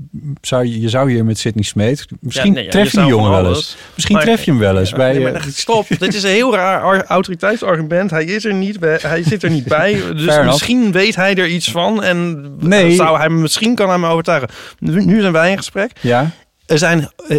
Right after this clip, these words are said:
Speaker 2: waar het mij alleen maar om gaat, of je wel of niet voor die wet moet stemmen, weet ik niet. Ik kan tig argumenten bedenken om tegen die wet te stemmen. En, ehm, dat je tegen die wet stemt, wil niet, eh,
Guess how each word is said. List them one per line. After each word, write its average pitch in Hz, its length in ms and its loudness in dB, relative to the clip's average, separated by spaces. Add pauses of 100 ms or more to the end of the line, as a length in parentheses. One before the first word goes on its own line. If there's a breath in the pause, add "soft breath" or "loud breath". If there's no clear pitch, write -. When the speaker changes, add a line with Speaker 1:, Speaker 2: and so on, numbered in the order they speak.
Speaker 2:
waar 156 260 0
het 147 160 -2
mij 175 240 0
alleen 147 280 0
maar 123 120 -2
om 113 100 -4
gaat, 156 420 -2 (320)
of - 360 -4
je 135 120 0
wel 139 200 2
of 135 100 -2
niet 139 160 -2
voor 175 360 0
die 135 240 -4
wet 180 340 -2
moet 135 180 -2
stemmen, 117 480 -2
weet 160 220 -2
ik - 120 -8
niet. 123 280 -6
Ik 139 120 -6
kan 143 240 -4 (720 loud breath)
tig - 340 -2
argumenten 135 460 -2
bedenken 131 320 -8
om 127 120 -10
tegen 135 260 -2
die 117 80 -8
wet 120 140 -2
te - 60 -10
stemmen. 87 420 -12 (680 loud breath)
En, 143 300 -4 (600)
ehm, 117 360 -2 (260)
dat 165 340 -4
je 175 60 -8
tegen 143 200 -6
die 131 100 -8
wet 185 160 -6
stemt, 135 380 -8
wil 143 200 -6
niet, 165 400 -6
eh, 156 80 -10